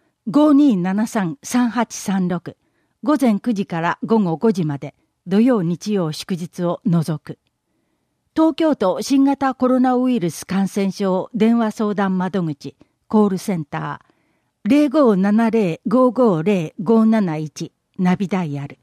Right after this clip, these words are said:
午前九時から午後九時まで、土曜日曜祝日を含む。なお、このほか、新型コロナウイルス感染症に関する相談先一覧は、新宿区ホームページでご案内しています。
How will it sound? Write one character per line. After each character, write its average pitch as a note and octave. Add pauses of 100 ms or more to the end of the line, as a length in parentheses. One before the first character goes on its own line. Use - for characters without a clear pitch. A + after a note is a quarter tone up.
(500)
午 C#4+
前 G#3+
九 B3+
時 G#3
か F3+
ら D#3+
午 G3
後 F3
九 -
時 F3
ま D3
で、 D3+ (340)
土 G#3+
曜 A#3+
日 F#3
曜 E3
祝 -
日 F3+
を F3+
含 -
む。 D#3 (840)
な G#3+
お、 F#3
こ -
の D4+
ほ B3
か、 G3
新 D4+
型 D4
コ C#4
ロ C#4+
ナ C#4
ウ C#4
イ C4+
ル F#3+
ス -
感 A#3
染 A3
症 G#3+
に G#3
関 G#3+
す G#3+
る E3
相 G#3+
談 G3+
先 F#3+
一 G3+
覧 F#3+
は、 F#3+ (340)
新 C#4+
宿 -
区 G3+
ホ B3+
ー C4
ム B3
ペ A#3+
ー F#3+
ジ D#3
で D#3
ご E3+
案 E3
内 E3
し -
て E3+
い D#3
ま D3+
す。 -